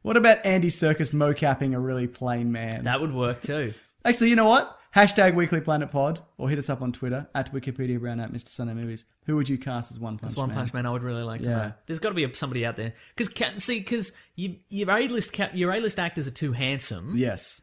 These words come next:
Speaker 2: Your B-list characters, oh no, your, your character actors,
Speaker 1: Mm.
Speaker 2: they've always got some sort of
Speaker 1: What about
Speaker 2: like,
Speaker 1: James
Speaker 2: they got a lump-,
Speaker 1: Franco?
Speaker 2: they got a lumpy head.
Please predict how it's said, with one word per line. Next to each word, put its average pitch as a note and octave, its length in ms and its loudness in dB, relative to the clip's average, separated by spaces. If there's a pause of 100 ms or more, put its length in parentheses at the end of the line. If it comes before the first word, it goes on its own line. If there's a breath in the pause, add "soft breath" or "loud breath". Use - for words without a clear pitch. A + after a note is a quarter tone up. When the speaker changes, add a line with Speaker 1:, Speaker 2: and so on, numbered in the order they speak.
(120)
Speaker 2:
Your D3+ 140 0
B-list F#3+ 560 0
characters, B2 800 -4 (180)
oh D#3+ 60 0
no, F#3 80 0
your, E3+ 200 2
your E3+ 180 0
character F#3 440 0
actors, A#2 720 -8
Speaker 1:
Mm. B2+ 340 -2 (120)
Speaker 2:
they've D#3+ 180 -2
always F3 300 2
got E3+ 180 -4
some E3 160 0
sort D#3 200 -2
of C#3 260 -6 (840)
Speaker 1:
What F3+ 100 -4
about G#3+ 140 2
Speaker 2:
like, C#3 40 -6
Speaker 1:
James D#3+ 320 4
Speaker 2:
they G#3 60 0
got F#3+ 180 4
a - 40 4
lump-, G3 160 2
Speaker 1:
Franco? A#2+ 120 2
Speaker 2:
they G3+ 80 0
got G3+ 120 0
a - 20 0
lumpy F#3+ 340 0
head. F#3 300 -2